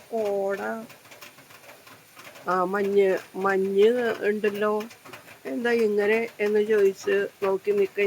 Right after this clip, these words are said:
ഞാനും കടന്നു വന്ന് എടുത്തതാണ്. അപ്പം ആദ്യം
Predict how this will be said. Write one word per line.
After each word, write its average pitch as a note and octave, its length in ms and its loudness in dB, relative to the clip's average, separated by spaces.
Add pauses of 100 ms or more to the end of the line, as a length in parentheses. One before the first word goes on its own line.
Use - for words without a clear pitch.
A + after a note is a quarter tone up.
ഞാനും F3+ 520 -2 (100)
കടന്നു F3 400 -2
വന്ന് F#3+ 220 0 (120)
എടുത്തതാണ്. - 720 0 (840)
അപ്പം - 160 2 (160)
ആദ്യം F#3 320 2